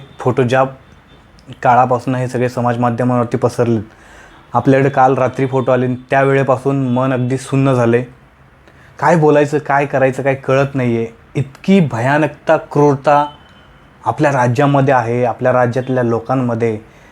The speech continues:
आणि वाईट वाटलं, लाज वाटतं त्या गोष्टीसाठी की अशा हरामखोरांचे समर्थक आजही त्यांचं समर्थन करतात. या गोष्टीचं मात्र प्रचंड वाईट वाटतं.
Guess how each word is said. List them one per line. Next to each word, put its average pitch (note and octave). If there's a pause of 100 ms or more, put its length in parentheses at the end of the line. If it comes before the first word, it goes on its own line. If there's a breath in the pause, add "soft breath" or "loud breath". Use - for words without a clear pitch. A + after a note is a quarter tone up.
(140 loud breath)
आणि D3+ (140)
वाईट C3
वाटलं, D3
लाज C3+
वाटतं C#3+
त्या C3+
गोष्टीसाठी C3
की E3 (420 loud breath)
अशा F3+
हरामखोरांचे C#3+
समर्थक E3 (180)
आजही D3
त्यांचं F3
समर्थन D3
करतात. C3 (580 loud breath)
या D#3+
गोष्टीचं D#3+
मात्र D3
प्रचंड D3
वाईट A#2
वाटतं. -